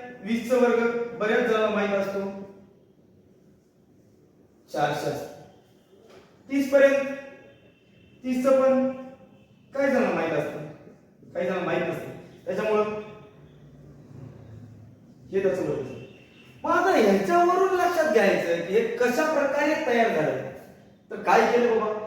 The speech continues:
इथं तीन दिलंय, इथं एक शून्य, इथं दोन शून्य दिले, इथं तीनचा वर्ग केला. मग लगेच, लगेच समजायला पाहिजे आपल्याला, लगेच बघितल्याच्या नंतर समजायला पाहिजे.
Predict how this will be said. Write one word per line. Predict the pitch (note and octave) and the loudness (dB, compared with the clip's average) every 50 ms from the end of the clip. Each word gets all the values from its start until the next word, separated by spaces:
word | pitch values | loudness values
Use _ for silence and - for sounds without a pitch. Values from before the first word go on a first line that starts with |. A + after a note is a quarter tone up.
| - - - | -12 -12 -10
इथं | A3 A#3+ B3+ B3 A#3+ A3+ | -6 -4 -4 -4 -2 -4
तीन | A#3 A#3 A#3 A3+ | -4 -2 -2 0
दिलंय, | A#3 A3+ A#3+ A#3+ B3 B3 A#3+ A#3+ A#3+ - - | 2 4 4 4 4 2 -2 -4 -8 -10 -12
इथं | - F3+ A3 | -2 2 4
एक | A3 G#3+ A3 A3 | 4 4 4 2
शून्य, | A3 A3 A3 A3+ A#3 B3+ - - - - - | 0 0 0 -2 -2 -4 -6 -8 -12 -12 -8
इथं | G3 G3 G3 | -6 -2 0
दोन | F#3 F#3 F#3+ F#3 | 2 2 2 2
शून्य | - D#3 D3+ C#3+ | 0 -2 -6 -6
दिले, | C3 C3 B2 - - - - - - - - - | -8 -8 -10 -12 -14 -16 -18 -18 -20 -18 -12 -4
इथं | G3 A3 G3 A3+ | 0 0 2 2
तीनचा | A#3 A#3 - B3 | 2 2 2 4
वर्ग | A3+ G#3+ A3 A3 G#3+ | 4 4 4 4 4
केला. | G#3+ - F3+ D3+ - - - D3 | 2 0 0 -2 -4 -6 -8 -6
मग | D3 E3+ | -4 -2
लगेच, | B3 C4+ C4+ | 0 4 6
लगेच | C#4+ C#4+ C#4+ C#4+ C#4+ C#4+ | 6 6 6 6 4 2
समजायला | A#3 A#3+ A#3 B3+ B3+ C4 | 2 2 4 4 4 4
पाहिजे | C4+ C4+ A#3 G#3+ G#3+ | 4 2 2 2 2
आपल्याला, | G3 - - D3+ D3+ D3+ | 2 2 2 0 0 -2
लगेच | - - C4+ C4+ C4+ C4+ A#3+ | 0 2 2 2 2 2 0
बघितल्याच्या | A#3 A3+ A#3 A#3+ B3 A#3+ A3+ B3+ A#3 | -2 -2 -2 -4 -4 -4 -2 -2 -2
नंतर | A3+ A3+ A3+ G#3 G#3 | -2 -2 -4 -4 -4
समजायला | G#3 G3 F#3+ F#3+ F3 - | -4 -2 -2 -2 -2 0
पाहिजे. | E3 D#3 D3 - - | -2 -2 -2 -2 -4